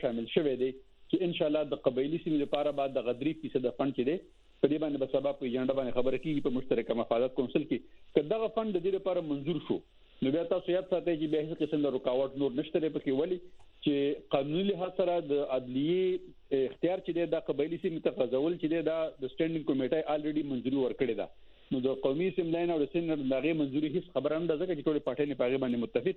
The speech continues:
دي. اصلي رکاوټ پکې دغه درې فیصده فنډ دی چې هغه څه د پاسه، آه، سل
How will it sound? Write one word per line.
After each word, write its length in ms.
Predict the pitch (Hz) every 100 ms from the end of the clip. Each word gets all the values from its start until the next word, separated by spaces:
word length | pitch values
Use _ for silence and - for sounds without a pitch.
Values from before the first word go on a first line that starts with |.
| 135
دي. 60 | 123 - - - - 165
اصلي 200 | 220 240
رکاوټ 320 | 220 196 214 202
پکې 160 | 190 170 180
دغه 160 | 185 185 190 - 143
درې 120 | 151 175
فیصده 280 | 170 160 143 -
فنډ 140 | 196 185
دی 80 | 151
چې 60 | 139
هغه 120 | 147
څه 60 | 160 135
د 0 | 160
پاسه، 240 | 151 151 131 - - - -
آه، 140 | 127 120
سل 100 | -